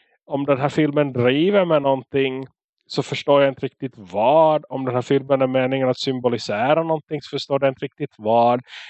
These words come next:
Jag tror det här är en riktigt så här klassisk, ja, men det är typ en actionkomedi som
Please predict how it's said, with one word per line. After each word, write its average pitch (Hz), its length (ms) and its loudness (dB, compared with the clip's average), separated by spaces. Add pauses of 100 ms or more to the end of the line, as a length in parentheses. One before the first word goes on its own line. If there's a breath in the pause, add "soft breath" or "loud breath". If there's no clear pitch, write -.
Jag 135 120 -2
tror 160 140 2
det 143 80 2
här 143 160 4
är 143 80 4
en 135 140 -2
riktigt - 580 -6 (540)
så 139 140 0
här 139 80 4
klassisk, 139 720 0
ja, 135 120 -2
men 139 200 2
det 139 80 2
är 131 120 4
typ 123 320 0 (560 soft breath)
en 120 540 -4 (840 soft breath)
actionkomedi 113 1300 -4 (600 loud breath)
som 120 640 -2